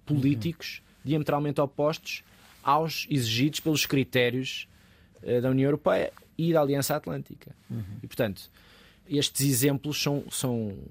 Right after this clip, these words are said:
Speaker 1: os exemplos pioneiros, digamos assim, inovadores, que permitem depois que o resto da década decorra com uma acomodação muito feliz, não é?
Speaker 2: Sim.
Speaker 1: Portanto, os antigos países do, do Pacto de Varsóvia tornam-se membros da Aliança Atlântica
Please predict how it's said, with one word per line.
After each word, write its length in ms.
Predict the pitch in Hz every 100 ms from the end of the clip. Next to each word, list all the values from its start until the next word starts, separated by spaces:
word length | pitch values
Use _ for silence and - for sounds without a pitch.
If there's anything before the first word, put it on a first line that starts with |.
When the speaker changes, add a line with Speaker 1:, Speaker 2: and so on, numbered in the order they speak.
| - -
Speaker 1:
os 200 | - 104
exemplos 380 | 117 123 117 -
pioneiros, 640 | - 131 131 127 117 123 123
digamos 340 | 113 113 104
assim, 440 | 107 - 107 101 127 _ _ - -
inovadores, 1040 | 165 165 147 127 139 127 117 117 143 -
que 120 | - 139
permitem 480 | - 147 156 -
depois 300 | 151 - 160
que 100 | -
o 40 | 135
resto 380 | 151 165 - 135
da 120 | 147
década 400 | 135 147 151 147
decorra 720 | 135 - 143 147 147 151 151 151 - _ _
com 120 | - 139
uma 160 | 139
acomodação 560 | 135 - 131 123 123 135
muito 240 | 139 135
feliz, 400 | - 98 92 80 -
não 120 | 92
é? 160 | 101 120 -
Speaker 2:
Sim. 280 | - 117 98 -
Speaker 1:
Portanto, 240 | 113 98 - 107 -
os 200 | 135 120
antigos 360 | 131 139 - - -
países 360 | - 139 139 110
do, 200 | 110 120
do 140 | 107 -
Pacto 220 | 123 -
de 40 |
Varsóvia 640 | 120 110 - 123 98 92 76 _ _ _
tornam-se 640 | 156 151 123 110 98 -
membros 300 | 127 123 104
da 100 | 110
Aliança 340 | 110 117 104 113
Atlântica 380 | - 113 -